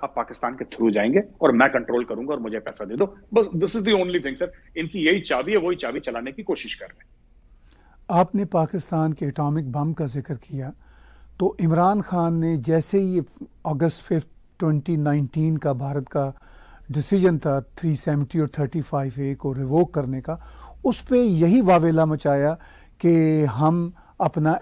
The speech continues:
Speaker 2: एटमी हथियार भी इस्तेमाल कर सकते हैं, कश्मीर को लेके रहेंगे। फिर उन्होंने दुनिया को ये कहने की मुसलसल कोशिश की और आज तक कहते रहते हैं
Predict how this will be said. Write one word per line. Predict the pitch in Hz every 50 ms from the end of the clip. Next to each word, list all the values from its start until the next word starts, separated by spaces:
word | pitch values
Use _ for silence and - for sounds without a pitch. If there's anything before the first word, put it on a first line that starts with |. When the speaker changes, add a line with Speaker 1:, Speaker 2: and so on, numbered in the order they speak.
| - -
Speaker 2:
एटमी | 175 165 160 - 170 170 180 180
हथियार | 156 139 143 - - 139 139 151 165 180
भी | 165 175 185
इस्तेमाल | 170 - - 151 143 139 139 139
कर | 127 - 139
सकते | - - 165 135 - - 151
हैं, | 139 143 139
कश्मीर | - - 143 - - 156 156 160
को | 139 - 151
लेके | 139 139 135 120 - 147
रहेंगे। | 127 131 131 131 127 135 135 135 - - - - - _ -
फिर | 247 269
उन्होंने | 262 247 233 240 226 214 220 180
दुनिया | 151 180 175 190 196 196
को | 180 - 185
ये | 170 160 180 175
कहने | 170 - 165 160 160 156 160
की | 135 160
मुसलसल | 143 147 139 - 151 135 - - 156
कोशिश | 131 - 143 135 - 175 135
की | - - 226
और | 233 208
आज | 220 - 214 226 233 - -
तक | - 262 202 165
कहते | - 175 156 131 165 160
रहते | 147 143 123 - 151
हैं | 147 147 151 170